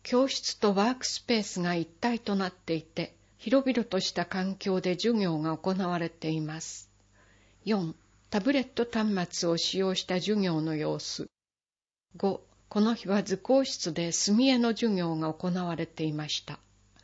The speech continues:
六、天井が吹き抜けになっている図書室。七、ワークスペースでは休憩時間に子どもたちが遊んでいました。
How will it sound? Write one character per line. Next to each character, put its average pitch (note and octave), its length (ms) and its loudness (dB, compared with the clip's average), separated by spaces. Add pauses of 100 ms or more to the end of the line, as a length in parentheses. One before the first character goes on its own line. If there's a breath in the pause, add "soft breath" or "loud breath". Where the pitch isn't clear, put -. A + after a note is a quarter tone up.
(300 soft breath)
六、 F3 460 -4 (180)
天 A3+ 220 2
井 A3 300 4
が G3 160 2
吹 - 280 -4
き B3+ 40 4
抜 B3+ 100 2
け A#3 160 0
に G#3 160 2
な G3+ 140 0
っ F#3+ 40 -10
て - 200 -4
い E3+ 100 2
る E3+ 180 0
図 E3+ 120 -2
書 D#3+ 220 -4
室。 - 520 -4 (800)
七、 F#3 340 0 (380)
ワ G3+ 180 2
ー B3+ 40 -2
ク - 120 -8
ス - 160 0
ペ A3 180 2
ー F#3 40 0
ス - 140 -6
で F#3 100 0
は F3+ 160 0
休 B3+ 280 0
憩 A#3+ 260 0
時 F#3 140 -4
間 F#3 260 -2
に F3+ 140 -2
子 F#3 140 0
ど A3 80 2
も B3 140 2
た F#3 140 -2
ち - 180 -6
が E3 140 0
遊 G3 200 -2
ん G3+ 120 0
で F#3+ 80 0
い F3 100 0
ま D#3+ 160 -2
し - 180 -6
た。 C3+ 120 -10